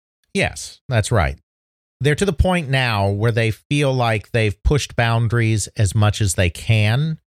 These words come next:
using someone else's technology and building on top of it. This time they want to build their own technology from the ground up.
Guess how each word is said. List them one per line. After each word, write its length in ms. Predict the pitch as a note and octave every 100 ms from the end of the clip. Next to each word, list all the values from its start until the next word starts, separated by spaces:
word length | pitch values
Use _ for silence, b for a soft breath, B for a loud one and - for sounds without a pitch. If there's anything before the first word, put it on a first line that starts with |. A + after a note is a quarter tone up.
| _
using 300 | A#2+ A#2 A2
someone 280 | G2 A#2 G#2
else's 300 | G#2 G2 G2+
technology 560 | - G#2 A2 G#2+ G2+ A2
and 120 | F#2
building 280 | G#2+ G#2 G2+
on 160 | G2
top 280 | F#2+ A2 G#2+
of 100 | A2+
it. 140 | B2
This 180 | A#2+ A2
time 320 | - G#2 G2+
they 100 | G2
want 200 | F#2+ G2+
to 80 | F2+
build 300 | F2 G2+ F#2+
their 200 | F#2 F2+
own 180 | F2+ F2+
technology 600 | F#2+ E2+ F#2 E2+ D#2+ D#2
from 180 | - E2
the 60 |
ground 360 | D#2 D#2+ D2 C#2
up. 240 | - -